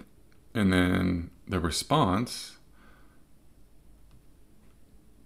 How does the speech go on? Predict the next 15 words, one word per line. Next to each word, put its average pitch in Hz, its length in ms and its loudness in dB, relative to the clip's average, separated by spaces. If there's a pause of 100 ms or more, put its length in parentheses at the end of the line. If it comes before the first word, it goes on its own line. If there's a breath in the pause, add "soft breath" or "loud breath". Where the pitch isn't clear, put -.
(600)
right, 90 360 0
is 87 180 -6
this 90 260 -2
new 95 220 6
dom 95 320 4
element, 90 400 0
which 90 480 -4 (600 loud breath)
basically 110 420 6
gives 90 260 2
us, 87 360 0 (160)
you 92 100 -2
know, 85 260 -2
our, 85 520 -2 (260)
our 87 80 0
buttons 95 880 4